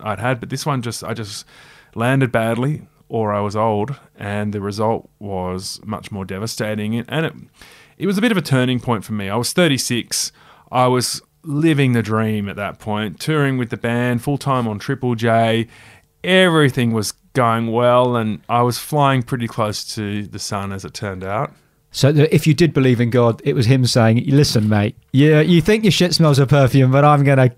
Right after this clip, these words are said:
Speaker 2: teach you a lesson."
Speaker 1: Yeah, I did. I had had this nagging thought that everything was too good to be true, and I, I don't think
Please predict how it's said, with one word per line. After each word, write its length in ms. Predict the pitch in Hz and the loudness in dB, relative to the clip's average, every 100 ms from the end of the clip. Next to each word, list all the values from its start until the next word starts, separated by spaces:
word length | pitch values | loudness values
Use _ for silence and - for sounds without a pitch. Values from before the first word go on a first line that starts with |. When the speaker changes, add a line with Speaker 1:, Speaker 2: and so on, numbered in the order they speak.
| - | 0
Speaker 2:
teach 260 | 147 139 | 0 2
you 80 | 127 | 4
a 40 | 117 | 4
lesson." 360 | 113 - 92 - - | 4 2 -4 -6 -6
Speaker 1:
Yeah, 400 | 151 160 151 147 | 2 4 6 4
I 80 | 160 | 2
did. 240 | 214 226 | -2 -2
I 120 | 151 | 0
had 160 | 180 208 | 2 2
had 160 | 214 | 0
this 160 | 170 151 | -2 -2
nagging 400 | 131 127 123 117 | 2 2 0 -2
thought 300 | 127 123 113 | 2 2 2
that 120 | 120 | 0
everything 320 | 120 117 117 | 0 0 -4
was 140 | 113 - | -6 -6
too 220 | - 120 | -6 -4
good 200 | 104 113 | -6 -8
to 80 | - | -8
be 140 | 104 | -10
true, 280 | 98 147 156 | -8 -4 -2
and 120 | 151 | -2
I, 280 | 147 87 95 | -2 -6 -6
I 40 | |
don't 220 | 147 180 147 | -4 -4 -6
think 240 | 131 | -8